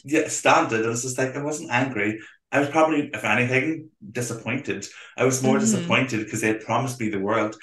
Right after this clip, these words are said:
Speaker 1: And in that time, I had to take, like, I think it was a month off I had. At one point, I was taking, like, twenty something tablets a day to manage the pain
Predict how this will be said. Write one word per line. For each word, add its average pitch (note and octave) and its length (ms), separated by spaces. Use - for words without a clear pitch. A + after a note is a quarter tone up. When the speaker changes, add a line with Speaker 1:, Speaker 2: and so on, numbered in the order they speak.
Speaker 1:
And A#2+ 340
in C3 140
that B2+ 180
time, G#2+ 320
I G#2 80
had G#2 200
to - 60
take, G#2+ 140
like, G2 160
I - 120
think C#3+ 120
it - 20
was D#3 100
a G#2 120
month A#2+ 240
off D#3 240
I D#3+ 60
had. D#3 280
At - 100
one C3 120
point, B2+ 220
I A2+ 60
was A2 100
taking, G#2+ 280
like, G#2 100
twenty A2+ 280
something G#2+ 280
tablets G2+ 340
a G2 40
day G2+ 220
to G2 80
manage G2 300
the - 80
pain G#2 360